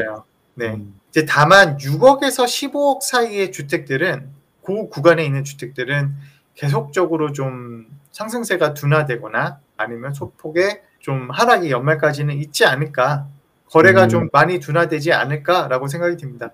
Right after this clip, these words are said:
Speaker 1: 그 사이에 있는 거래 이제 아파트들은 아무래도, 어, 지금도 좀 규제가 심하고 그래서
Speaker 2: 음.
Speaker 1: 어, 접근하기가 조금 어려워져서,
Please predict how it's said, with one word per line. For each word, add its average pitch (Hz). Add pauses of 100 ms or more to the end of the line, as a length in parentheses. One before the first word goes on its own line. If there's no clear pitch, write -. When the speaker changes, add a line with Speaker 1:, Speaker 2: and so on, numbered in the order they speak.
(140)
Speaker 1:
그 156
사이에 208
있는 143
거래 139
이제 120 (420)
아파트들은 139
아무래도, 135 (340)
어, 120
지금도 180
좀 127
규제가 131
심하고 123 (120)
그래서 139
Speaker 2:
음. - (400)
Speaker 1:
어, 113
접근하기가 139
조금 160
어려워져서, 123